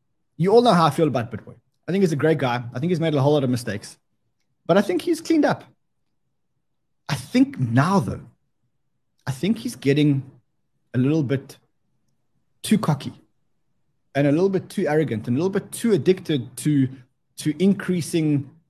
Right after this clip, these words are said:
likes and followers. You know, he's picked up a lot of followers on Twitter. He's got over one million. And I think that he's starting to display the same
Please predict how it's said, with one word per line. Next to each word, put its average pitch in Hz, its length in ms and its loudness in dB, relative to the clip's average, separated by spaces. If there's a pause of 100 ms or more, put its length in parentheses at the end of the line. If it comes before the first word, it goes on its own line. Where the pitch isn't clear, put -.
likes 151 420 2
and 117 120 -4
followers. 160 360 2
You 143 60 0
know, 143 60 0
he's 120 140 -6
picked - 200 -6
up 131 120 -2
a - 20 0
lot 156 140 0
of 139 80 -4
followers 156 280 0
on 127 60 -2
Twitter. 135 200 -4
He's 131 100 -6
got 123 100 -4
over 135 160 0
one 135 220 4
million. 147 400 2 (1300)
And 170 100 6
I 190 60 6
think 233 260 4
that 262 180 2
he's 190 240 -2
starting 202 360 2
to 214 100 -2
display 175 400 -2
the 143 100 0
same 214 440 0